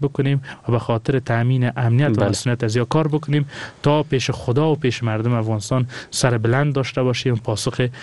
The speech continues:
Speaker 1: مثبت بتیم.
Speaker 2: بله.
Speaker 1: این هم تقاضای
Speaker 2: خانم
Speaker 1: ما است.
Speaker 2: گلسوم، دو سوال که به شما راجع می‌شد، قاری صاحب پشتون از سر پل تماس گرفته بود، در مورد که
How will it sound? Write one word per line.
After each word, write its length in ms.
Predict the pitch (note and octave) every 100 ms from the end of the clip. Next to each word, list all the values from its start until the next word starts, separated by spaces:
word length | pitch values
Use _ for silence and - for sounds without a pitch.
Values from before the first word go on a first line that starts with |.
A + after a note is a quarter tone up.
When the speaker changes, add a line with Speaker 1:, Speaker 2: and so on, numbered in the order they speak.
| - -
Speaker 1:
مثبت 300 | A2 A#2 A2
بتیم. 380 | A2 - G#2
Speaker 2:
بله. 200 | G#2+ A2
Speaker 1:
این 120 | C3 A2+
هم 60 |
تقاضای 440 | - - A#2 G#2+ A2+
Speaker 2:
خانم 120 | G#2
Speaker 1:
ما 40 |
است. 160 | G2+ C3
Speaker 2:
گلسوم، 400 | A#2+ - C3+ B2+
دو 160 | A#2+ C3
سوال 360 | - A#2+ A#2+
که 120 | A#2
به 100 | A#2
شما 540 | A2 - A2+ A2+ A2+ A#2
راجع 260 | A#2+ G#2+ A2+
می‌شد، 640 | A2 G#2 B2+ A2+ A#2+ A2
قاری 280 | G#2+ A2+ G#2+
صاحب 200 | - A2+
پشتون 400 | A2+ - C3+ B2
از 120 | G#2+
سر 340 | - - A2 G2+
پل 200 | A2+ G2+
تماس 360 | G#2+ G#2 G2
گرفته 320 | - G#2 -
بود، 180 | A2 E3 - - - - - - - - -
در 340 | A2 G#2+ G#2
مورد 280 | G#2 G#2 G#2+ G#2+ G#2+ G#2+ G2+
که 300 | - G#2 G#2